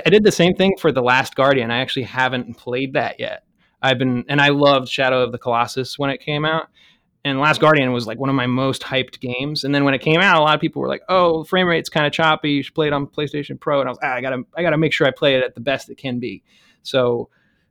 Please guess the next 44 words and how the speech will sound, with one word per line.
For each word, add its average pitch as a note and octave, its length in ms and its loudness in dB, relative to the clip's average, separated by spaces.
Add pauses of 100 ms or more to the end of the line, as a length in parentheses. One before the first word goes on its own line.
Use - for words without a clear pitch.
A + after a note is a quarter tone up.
(140)
I C3+ 340 2
actually C#3+ 300 4
waited. D3+ 340 8
I C3 60 4
got D#3 220 0
the D#3 60 0
PlayStation C#3 320 0
Pro C#3+ 180 4
now, D#3+ 500 4
and D3 120 -2
I C#3 80 2
have F3+ 200 4
Last C#3+ 260 2
Guardian, C3+ 340 2
but B2+ 120 -2
then D3+ 120 4
I C#3+ 100 4
hear, C3+ 260 2
"Oh, A#3+ 300 6
if - 80 0
you C#3 80 -12
play D#3 160 6
it D3 80 6
on C3+ 100 4
PlayStation C3 580 2
five D#3 600 4
and C#3 140 2
you B2+ 80 0
don't B2 240 -2
patch G3+ 320 0
it, A#2 280 -2
you C#3+ 140 -6
can D3 100 -2
actually C#3+ 260 -2
play C#3+ 280 2
it B2+ 80 2
at B2 280 -4
sixty C3+ 640 -2
frames C3+ 360 0
per A#2+ 200 -8
second." B2 500 -4
And A#2+ 80 -6
I'm A#2 100 -8
like, - 140 -20